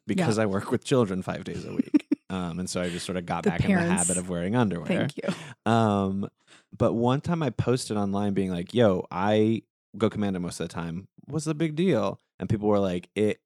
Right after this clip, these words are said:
Speaker 1: is gross." And
Speaker 2: It
Speaker 1: I
Speaker 2: is
Speaker 1: was like,
Speaker 2: gross.
Speaker 1: "Fuck you." <laughs>
Speaker 2: No, 'cause you're, like, your poo-poo particles
Speaker 1: That's what they, maybe
Speaker 2: are
Speaker 1: you
Speaker 2: over
Speaker 1: said
Speaker 2: your
Speaker 1: it. That's what everyone said. They said,
Speaker 2: <laughs>
Speaker 1: "When you fart, then your pee pee poo poo particles go into your pants instead of your underpants."
Speaker 2: Yeah, come on.
Speaker 1: Whatever.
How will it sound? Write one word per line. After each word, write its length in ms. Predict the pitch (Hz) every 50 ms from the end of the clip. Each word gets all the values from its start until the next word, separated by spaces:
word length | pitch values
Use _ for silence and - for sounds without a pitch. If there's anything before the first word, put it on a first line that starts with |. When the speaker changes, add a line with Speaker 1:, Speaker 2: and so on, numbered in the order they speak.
| _
Speaker 1:
is 240 | 98 107 104 92 -
gross." 480 | - - 113 113 104 87 78 - - -
And 120 | - 92 98
Speaker 2:
It 20 |
Speaker 1:
I 40 | 95
Speaker 2:
is 0 |
Speaker 1:
was 120 | 92 -
like, 100 | 87 87 190
Speaker 2:
gross. 280 | 185 180 170 165 165
Speaker 1:
"Fuck 300 | - 139 127 101 98 -
you." 300 | 123 127 113 101 101 - - -
<laughs> 60 | 147 - - - - - - _ _ _
Speaker 2:
No, 240 | 247 254 269 262 247
'cause 180 | - 247 226
you're, 120 | - 269 - _ _
like, 280 | 269 247 - - - 254
your 100 | 269 247 -
poo-poo 240 | - 294 - - 254
particles 520 | - - 233 214 208 208 - - 170 165 160
Speaker 1:
That's 220 | 120 123 117 -
what 140 | 127 110 92
they, 100 | 107 98 - -
maybe 260 | 123 151 170 240 247 120 107
Speaker 2:
are 60 | 107
Speaker 1:
you 60 | 120
Speaker 2:
over 40 | -
Speaker 1:
said 320 | - - - 104 - - 90
Speaker 2:
your 100 | 78 -
Speaker 1:
it. 80 | - -
That's 180 | 104 123 -
what 100 | 151 131
everyone 340 | 131 131 127 120 107 101 101
said. 300 | - - 135 127 101 90
They 80 | - 92
said, 160 | 95 - 101
Speaker 2:
<laughs> 0 |
Speaker 1:
"When 140 | 101 104 104
you 100 | 104 98
fart, 440 | - - - 135 131 123 117 107 95
then 120 | 107 104
your 80 | 104 98
pee 160 | - 139 113
pee 220 | - - 117 110 - - _
poo 140 | - 123 107
poo 180 | 107 117 104 92 -
particles 640 | - 113 101 101 95 - 95 95 95 95 92 -
go 240 | - _ 101 101 101
into 160 | 104 107 107
your 180 | 101 101 98 92
pants 360 | - - 120 117 117 104 -
instead 240 | 98 - - 98 98
of 40 | 98
your 100 | 98 101
underpants." 580 | 117 117 101 90 - - 82 80 71 71 - 196
Speaker 2:
Yeah, 240 | 196 185 175 170
come 220 | - - - 214 208
on. 320 | 190 180 170 160 151 156
Speaker 1:
Whatever. 640 | 135 165 131 98 98 95 87 92 92 90 85 87 -